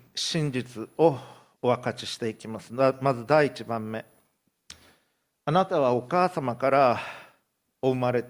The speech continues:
になったということです。母の胎に私たちは形作られ、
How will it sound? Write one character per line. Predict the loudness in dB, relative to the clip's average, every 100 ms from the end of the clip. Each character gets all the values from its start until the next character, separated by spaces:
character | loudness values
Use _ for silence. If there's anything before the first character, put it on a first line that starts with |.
| -10
に | -8 0
な | 0
っ | 0
た | -8
と | -8
い | -12
う |
こ | -14 -14
と | -16
で | -16
す。 | -20 _ _ _ _ _ _ _ _ _ _
母 | 0 0
の | 0 -4
胎 | -2 0 2 0 -12 _ _ _
に | -6 -6 -4
私 | -6 -4 -6
た | -6 -6
ち | -6
は | -8
形 | -6 -2 -2 -2 -6
作 | -10 -2 4
ら | 4
れ、 | 4 -2